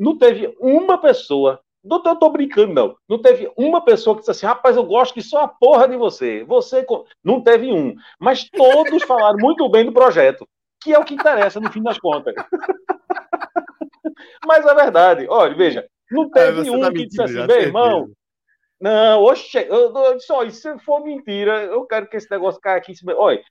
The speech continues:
Speaker 1: não teve um que disse assim, "Meu irmão, tem um cara retado, olha, tu comenta muito, tu é foda." Não teve um, mas assim, todos ressaltaram a importância de ter um projeto, uma mídia independente, que trate com seriedade,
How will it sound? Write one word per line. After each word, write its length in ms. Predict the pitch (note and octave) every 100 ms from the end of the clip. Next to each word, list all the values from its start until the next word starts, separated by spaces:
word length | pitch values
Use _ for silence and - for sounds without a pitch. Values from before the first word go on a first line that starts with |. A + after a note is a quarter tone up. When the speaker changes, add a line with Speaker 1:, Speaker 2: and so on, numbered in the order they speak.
| _
Speaker 1:
não 200 | A#3 D4+
teve 360 | - A#3+ G3+ B3
um 220 | G#3 A#3
que 120 | A3+
disse 140 | G3 A3
assim, 160 | -
"Meu 120 | F3+
irmão, 320 | F#3+ E3 F#3 E3
tem 120 | G3+
um 60 |
cara 200 | G3 F#3+
retado, 540 | F3+ F#3 - C#3+ D#3 G3
olha, 120 | F#3
tu 140 | -
comenta 480 | G3+ A3 E3+ G3 F#3
muito, 320 | C3+ D#3 F3+
tu 120 | - A3+
é 80 |
foda." 280 | E3+ D#3+ E3+
Não 120 | D#4
teve 260 | C#4+ C4 B3+
um, 100 | F3
mas 180 | B2+ F3
assim, 260 | G#3 D#3+ - _
todos 600 | F#3 F3+ G3 F3+ A3+ A3 - _
ressaltaram 760 | D3 E3 F3+ E3+ C#3 C3 B2+ C#3
a 100 | C#3
importância 640 | D#3+ F3 - - A#2+ A2 _ _ _ _ -
de 100 | D3
ter 140 | D3
um 120 | D3+ D3+
projeto, 600 | E3+ B2+ A2 A#2 A#2 C#3+
uma 120 | C3+
mídia 480 | A#2+ C#3 B2 B2+ B2
independente, 840 | A#2 C#3 - C3 G#2 G#2+ A2 G#2+
que 160 | - D#3
trate 340 | C#3+ C3 B2+
com 160 | - B2+
seriedade, 1000 | B2+ C#3 C#3 B2+ G#2 A2+ A2+ G#2+ G#2